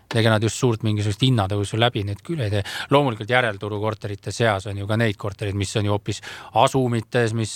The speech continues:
on vanades väärikates majades, see on hoopis teistsugune hinnaklass ja seal me kindlasti kohati võime näha hinnatõusu ka ainuüksi juba seetõttu, et vana maja, ilus maja, on saanud vahepeal uue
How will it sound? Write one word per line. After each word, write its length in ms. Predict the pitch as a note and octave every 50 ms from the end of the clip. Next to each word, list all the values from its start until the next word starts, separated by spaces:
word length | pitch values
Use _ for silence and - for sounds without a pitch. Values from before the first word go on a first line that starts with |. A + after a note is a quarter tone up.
| -
on 220 | A#2+ A2 G#2+ G#2+ G#2 G2+
vanades 460 | A2+ A#2+ B2 A#2+ A#2 A2+ A2 G#2 -
väärikates 640 | A#2 A2+ A#2+ A#2 A2 - - A2 G2+ - - G#2 G#2
majades, 460 | A2+ A#2 B2+ B2+ A#2+ G#2+ G#2 G2 -
see 80 | - B2+
on 80 | A#2+
hoopis 320 | B2 B2 A#2+ - G#2+ - -
teistsugune 540 | C3+ C3 B2+ - - - G#2+ G2+ G2+ G2+ G2 F#2 - - - - - - - _ - -
hinnaklass 640 | C#3+ F3+ F3+ C#3+ A#2 G#2 A2 A2 G#2+ - - - A2
ja 20 |
seal 240 | F#2+ C3 C3+ B2+ A#2+
me 80 | A2+ G#2
kindlasti 460 | G#2+ C#3 D3 C#3 A#2 G2+ - - G#2+
kohati 460 | - C3+ B2+ B2 A#2 G#2 - - G#2+ G#2+
võime 160 | G#2 G#2+ A2 A2
näha 240 | A#2 A2 A2+ G#2+ - - - - - - - - _ -
hinnatõusu 540 | B2+ C3 C3 B2 A2+ A2+ A2 A2+ G#2 - A2 A2
ka 80 | A#2+ B2+ B2+
ainuüksi 340 | B2+ A#2+ A#2 A2+ - - A#2+
juba 140 | A2+ A#2+ -
seetõttu, 480 | F3+ F3 C#3+ A#2 A2+ G#2 - - A2
et 100 | A2 G#2
vana 280 | B2 A#2+ B2+ B2+ A#2+ A2+
maja, 300 | A#2 C3 C#3+ C#3 A#2+ A2 G#2+ - _ _ _ _ _ _ _ -
ilus 300 | A#2+ A#2+ A#2 A2+ G#2 - G#2+
maja, 300 | G2 G2 F#2+ F#2+ F#2 F#2 - _ _ - -
on 80 | A2+ G#2+
saanud 300 | F#2+ A2 A2+ A2 G#2 A2
vahepeal 400 | A#2+ A#2 A#2 A2 G#2+ A2+ G#2+ A#2
uue 240 | A#2+ B2 A#2+ A2+